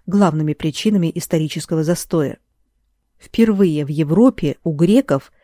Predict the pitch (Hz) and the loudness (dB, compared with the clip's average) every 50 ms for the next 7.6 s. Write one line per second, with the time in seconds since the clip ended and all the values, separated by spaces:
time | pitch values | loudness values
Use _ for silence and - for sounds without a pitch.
0 | _ _ _ _ _ - 180 175 156 190 208 254 262 - 240 226 254 240 - - | _ _ _ _ _ -4 -4 -4 -2 0 0 0 0 0 0 0 0 0 -2 -6
1 | - - - 240 247 220 - - 220 202 165 147 - - 156 156 151 147 - - | -10 -6 -2 -2 -2 -2 -2 -2 -2 0 0 -2 -2 -4 -6 -4 -4 -4 -6 -6
2 | 156 151 151 - - - 262 262 - 233 240 226 226 226 _ _ _ _ _ _ | -4 -6 -6 -4 -2 -2 -2 0 0 0 0 0 0 -2 _ _ _ _ _ _
3 | - 269 - - 240 220 151 147 160 170 165 175 185 175 160 185 - - 185 151 | -6 -6 -4 -2 -2 -2 -2 -2 -4 -4 -2 -2 -4 -4 -4 -6 -6 -4 -4 -4
4 | 156 143 147 - - - 160 147 139 - _ _ _ _ _ _ - 156 175 147 | -4 -4 -6 -8 -12 -10 -10 -10 -10 -12 _ _ _ _ _ _ -8 -8 -6 -4
5 | 165 165 - - 180 160 156 156 - - 175 156 139 - - 151 151 156 151 - | -4 -4 -2 -2 -2 0 0 -2 -2 -2 -4 -4 -4 -6 -6 -4 -2 -2 -2 -2
6 | - - 180 160 151 - - 156 160 - - 160 151 - 160 151 151 160 147 151 | -4 -6 -6 -6 -6 -6 -8 -8 -8 -6 -6 -6 -6 -4 -6 -6 -4 -4 -4 -4
7 | 156 151 147 175 240 254 - - 240 240 233 220 | -4 -4 -2 0 -2 0 0 2 2 2 2 0